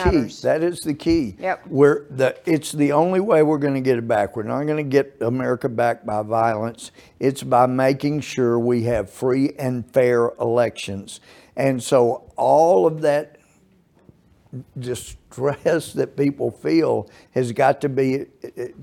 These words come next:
Speaker 2: converted into working the precincts, being judges, being,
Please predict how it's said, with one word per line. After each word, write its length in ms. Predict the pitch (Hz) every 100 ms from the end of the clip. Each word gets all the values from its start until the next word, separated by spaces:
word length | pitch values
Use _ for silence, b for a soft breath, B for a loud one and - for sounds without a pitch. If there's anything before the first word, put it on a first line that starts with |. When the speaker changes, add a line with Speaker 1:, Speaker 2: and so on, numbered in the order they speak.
| -
Speaker 2:
converted 680 | - 123 117 131 139 131 120
into 400 | 127 127 123 123
working 720 | 113 123 131 131 139 131 123 b b b -
the 120 | 127
precincts, 1080 | - 139 160 151 151 147 143 143 139 - - _ _ 131
being 360 | 123 120 113
judges, 640 | 113 127 139 139 127 131 113
being, 360 | - 117 117